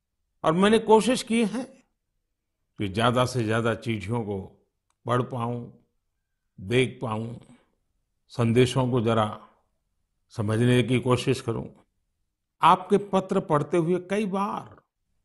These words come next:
मैं भावुक हुआ, भावनाओं से भर गया, भावनाओं में बह गया और खुद को फिर संभाल भी लिया।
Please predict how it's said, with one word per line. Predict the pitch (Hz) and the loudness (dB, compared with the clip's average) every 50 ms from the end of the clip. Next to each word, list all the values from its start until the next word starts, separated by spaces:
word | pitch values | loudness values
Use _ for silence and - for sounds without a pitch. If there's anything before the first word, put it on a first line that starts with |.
| _ _ | _ _
मैं | 131 127 127 113 101 | 0 0 0 0 0
भावुक | - - - 107 104 160 160 - | -2 -2 -2 0 0 -2 -4 -6
हुआ, | - - - - - - - - _ _ _ _ _ _ _ _ _ _ _ _ - | -12 -16 -16 -16 -16 -18 -20 -20 _ _ _ _ _ _ _ _ _ _ _ _ -14
भावनाओं | 95 - - 117 127 127 135 139 135 135 127 | -12 -4 0 2 2 4 4 6 4 4 4
से | 117 - 127 | 2 -2 -4
भर | 104 87 - 117 127 | -4 -2 0 0 0
गया, | 123 113 101 92 - - - - - - - - _ _ _ _ _ _ _ _ _ _ _ _ _ _ _ _ _ _ - | 0 -2 -4 -6 -8 -12 -12 -14 -18 -20 -20 -20 _ _ _ _ _ _ _ _ _ _ _ _ _ _ _ _ _ _ -14
भावनाओं | - - - 113 117 117 135 139 131 | -10 -6 -2 0 2 2 2 2 2
में | 135 135 117 104 | 2 2 0 0
बह | 98 90 110 131 | -2 -2 -2 -2
गया | 127 156 131 - - - - - - - - - _ _ _ _ _ _ _ _ _ _ _ _ _ _ _ - | -2 -6 -10 -12 -16 -18 -18 -20 -20 -20 -20 -20 _ _ _ _ _ _ _ _ _ _ _ _ _ _ _ -10
और | 98 101 95 | -8 -8 -8
खुद | - - - 131 123 | -6 -4 -2 -2 -2
को | - 147 151 | 0 0 0
फिर | - - 156 151 | 0 0 -4 -4
संभाल | - - 104 95 90 78 95 98 104 | -4 -6 -6 -4 -4 -2 -2 -2 -2
भी | 107 127 | -2 -2
लिया। | 117 107 113 120 117 113 107 110 - | -2 -2 -4 -6 -8 -10 -14 -18 -20